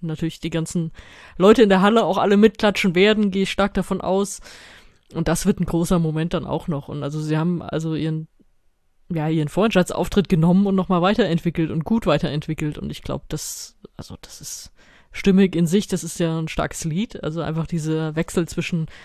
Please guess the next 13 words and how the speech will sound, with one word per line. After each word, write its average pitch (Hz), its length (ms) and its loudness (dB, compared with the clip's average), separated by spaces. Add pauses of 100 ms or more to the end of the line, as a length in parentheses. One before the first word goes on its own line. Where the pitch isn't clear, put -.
Folklore 196 720 4
und 170 180 -4
dann 165 140 2
diesem 170 340 0
super 190 480 2
schnell, 196 640 4 (160)
schnellen 214 340 4
Rap-Part, 190 800 2
das 170 140 -4
ist 180 40 -4
ja 175 80 -2
total 180 380 -4
geil. 143 340 -4